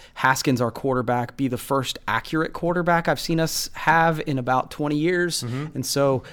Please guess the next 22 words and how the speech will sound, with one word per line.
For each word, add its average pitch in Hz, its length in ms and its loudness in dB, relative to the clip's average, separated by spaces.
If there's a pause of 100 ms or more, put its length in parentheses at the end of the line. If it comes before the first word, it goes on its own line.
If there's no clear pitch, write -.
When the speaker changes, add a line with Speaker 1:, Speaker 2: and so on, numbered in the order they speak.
Speaker 1:
crossing 214 540 4
patterns 131 460 0
where 131 260 0
we 135 180 0
actually 139 360 0
hit 117 340 -4
the 147 160 0
receiver 139 500 -2
on 127 180 -2
stride, 110 720 -2
i-, 123 280 -4
every 160 240 0
single 175 280 0
one 135 160 0
of 113 120 -4
those 110 300 -4
has 117 160 -8
been 107 260 -6
very 104 240 -6
exciting - 480 -12
to - 120 -14
me. - 200 -16